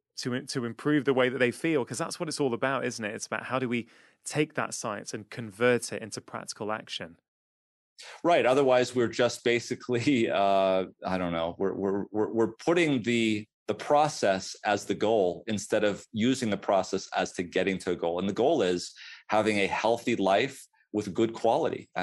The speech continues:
Speaker 2: and
Speaker 1: Yeah.
Speaker 2: that's the key. And if we take these rules and make them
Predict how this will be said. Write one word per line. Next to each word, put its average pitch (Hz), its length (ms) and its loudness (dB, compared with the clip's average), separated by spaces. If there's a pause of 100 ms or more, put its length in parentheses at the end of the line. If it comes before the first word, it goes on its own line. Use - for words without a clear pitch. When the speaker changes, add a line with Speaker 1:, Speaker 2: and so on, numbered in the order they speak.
(120)
Speaker 2:
and 98 120 0
Speaker 1:
Yeah. 107 80 2
Speaker 2:
that's 117 160 -2
the 110 100 -4
key. 123 280 -2
And 101 80 0
if 98 240 -4
we 104 260 0 (260)
take 135 240 0
these 107 260 0
rules 107 800 0
and 98 200 0
make 107 320 -2
them 107 480 2